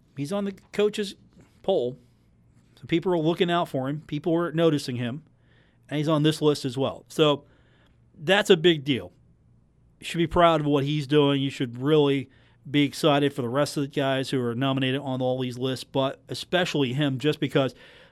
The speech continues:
I think that's the bigger deal. Because that one speaks to your character. Now, all of these guys who are getting nominated for these,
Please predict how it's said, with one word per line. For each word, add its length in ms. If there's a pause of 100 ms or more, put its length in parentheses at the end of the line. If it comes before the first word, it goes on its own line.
(180)
I 160
think 340
that's 340
the 140
bigger 300
deal. 360 (1120)
Because 340
that 200
one 100
speaks 360
to 80
your 180
character. 600 (420)
Now, 340 (960)
all 200
of 80
these 160
guys 400
who 180
are 160
getting 340
nominated 600
for 80
these, 380